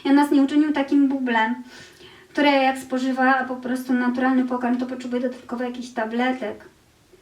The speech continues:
Tylko to się wszystko po prostu zaczęło opierać na, e, promowaniu nam spożywania pokarmów, które nie są dla nas przeznaczone, chemicznych, sztucznie przetworzonych. Ja będę to Wam w każdym filmiku powtarzać.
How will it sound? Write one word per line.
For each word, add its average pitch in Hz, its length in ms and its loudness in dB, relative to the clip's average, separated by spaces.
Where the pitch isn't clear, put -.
Tylko 262 200 0
to 262 100 -2
się 294 180 -2
wszystko - 420 -4
po 269 120 0
prostu 254 500 -2
zaczęło 254 500 -2
opierać 247 640 -2
na, 233 140 2
e, 214 540 -4
promowaniu 247 520 2
nam 233 180 0
spożywania 240 560 -2
pokarmów, 226 560 -8
które 262 220 -6
nie 302 140 4
są 320 180 2
dla 285 120 2
nas 277 200 0
przeznaczone, 262 800 -4
chemicznych, 269 540 2
sztucznie - 360 -6
przetworzonych. 262 580 0
Ja 247 80 -2
będę 240 200 0
to 247 100 -8
Wam 240 200 -4
w - 40 -8
każdym 262 340 -2
filmiku 254 340 -4
powtarzać. 220 640 -10